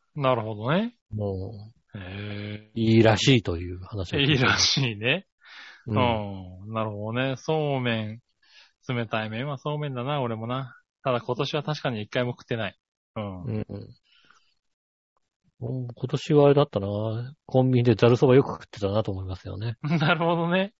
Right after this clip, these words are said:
Speaker 2: ざるそばとかね。
Speaker 1: あー、はいはい。
Speaker 2: あと、ね、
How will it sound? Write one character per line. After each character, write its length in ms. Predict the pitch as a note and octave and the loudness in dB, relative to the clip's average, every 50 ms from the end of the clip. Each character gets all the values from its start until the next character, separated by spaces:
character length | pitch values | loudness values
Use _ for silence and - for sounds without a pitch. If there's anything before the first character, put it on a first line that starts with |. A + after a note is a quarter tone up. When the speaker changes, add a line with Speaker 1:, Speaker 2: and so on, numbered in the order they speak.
| _ _ _ _ _ | _ _ _ _ _
Speaker 2:
ざ 120 | G#2+ G#2 G#2 | 0 2 2
る 120 | A2 A2+ | 2 2
そ 120 | - - G#2+ | 2 2 4
ば 120 | A2 G#2+ | 4 4
と 120 | A#2+ A#2 A2+ | 2 2 0
か 240 | A2+ A2+ A2 G#2+ G#2+ | 0 0 0 0 0
ね。 200 | A2+ A#2 A#2 A#2+ G2+ | -2 -2 -2 -4 -6
Speaker 1:
あ 360 | G2 F#2+ F#2+ - - - C3+ | -8 -12 -16 -18 -8 -2 -2
ー、 20 | |
は 100 | A#2 A2 | 0 0
い 40 | G2+ | -2
は 220 | F#2 G2+ F#2+ G#2 | -4 -8 -6 -6
い。 20 | G#2+ | -6
Speaker 2:
あ 40 | - | -6
と、 380 | - G2 F#2+ F2+ F2+ F#2+ - - _ _ - | -6 -6 -6 -6 -8 -10 -12 -14 _ _ 0
ね、 360 | B2 B2 A#2+ A2 G#2 G#2+ G#2+ | 2 4 4 4 4 0 -4